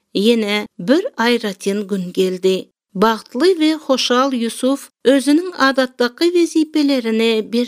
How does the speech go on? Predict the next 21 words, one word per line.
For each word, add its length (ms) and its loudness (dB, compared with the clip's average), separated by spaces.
jaý 320 -2
eder. 300 -2
Şu 300 2
bilen 300 2
bille 440 2
dostlarynyň 680 2
göwnüne 440 4
götermege 840 0
hereket 480 -4
edýärdi. 600 -2
Eziz 360 -2
dogallar, 500 0
hayatymyzda 880 2
duşuşyp 600 -2
durýan 420 4
meseleleri 920 2
Yusuf 680 0
ýaly 420 2
sabr 420 -4
tukat 420 -4
bilen 280 -2